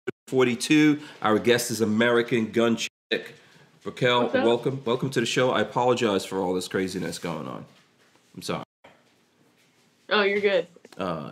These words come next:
Speaker 1: you know, I should be flogged. I should be, I should be punished. I didn't. You,
Speaker 2: It
Speaker 1: you probably don't even know where that's coming from. It's a
Speaker 2: You
Speaker 1: line
Speaker 2: should
Speaker 1: from a movie. Have you ever seen The Golden Child?
Speaker 2: No.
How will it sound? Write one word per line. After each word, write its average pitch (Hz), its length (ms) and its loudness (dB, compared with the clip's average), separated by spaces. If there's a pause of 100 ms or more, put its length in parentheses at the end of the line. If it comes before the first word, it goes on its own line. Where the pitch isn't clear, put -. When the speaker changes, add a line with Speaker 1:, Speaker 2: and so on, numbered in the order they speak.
(140)
Speaker 1:
you 98 100 -8
know, 92 280 -8 (680)
I - 40 -4
should 123 160 -2
be 123 100 0
flogged. 110 640 -2 (680)
I 98 120 -8
should 127 300 -2
be, 120 300 -4 (240)
I - 80 -10
should 131 220 0
be 143 80 6
punished. 143 680 2 (1120)
I 104 80 -2
didn't. 101 200 0
You, 110 200 -2
Speaker 2:
It 110 80 2
Speaker 1:
you 113 80 0
probably 107 260 2
don't 98 120 2
even 92 160 -2
know 87 100 -2
where 85 140 0
that's 87 180 -6
coming 92 220 -8 (200)
from. 85 140 -10 (680)
It's 104 80 -4 (120)
a 143 60 4
Speaker 2:
You 135 60 6
Speaker 1:
line 131 220 6
Speaker 2:
should - 40 -2
Speaker 1:
from 117 140 4
a 107 80 2
movie. 92 360 0 (1900)
Have 110 120 0
you 143 80 6
ever 147 100 4
seen - 300 2
The 131 60 4
Golden 131 320 4
Child? 147 380 2 (1000)
Speaker 2:
No. 208 420 4